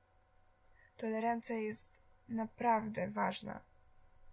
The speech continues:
Mówienie o tym jest bardzo ważne, edukowanie jest bardzo ważne.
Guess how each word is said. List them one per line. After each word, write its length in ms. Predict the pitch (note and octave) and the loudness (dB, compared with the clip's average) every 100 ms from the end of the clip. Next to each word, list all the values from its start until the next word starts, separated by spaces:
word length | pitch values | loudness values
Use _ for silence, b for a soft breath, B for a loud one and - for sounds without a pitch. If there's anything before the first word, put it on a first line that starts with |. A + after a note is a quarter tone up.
| - B B - | -20 B B -4
Mówienie 460 | A3 A3 B3+ C4 | -2 0 -2 -2
o 40 | A#3 | -2
tym 160 | A3+ | -2
jest 120 | G#3+ | -2
bardzo 320 | A3+ G#3+ G#3 G#3 | 0 0 0 -2
ważne, 320 | G#3 G#3 G#3 | -2 -2 -2
edukowanie 640 | G3+ G#3+ A#3+ A#3 C4+ A#3+ | -4 -2 2 6 6 4
jest 140 | A3 - | -2 -2
bardzo 280 | G3+ - | -2 -2
ważne. 480 | G#3 G#3 G3+ F3+ F#3 | -4 -6 -6 -6 -8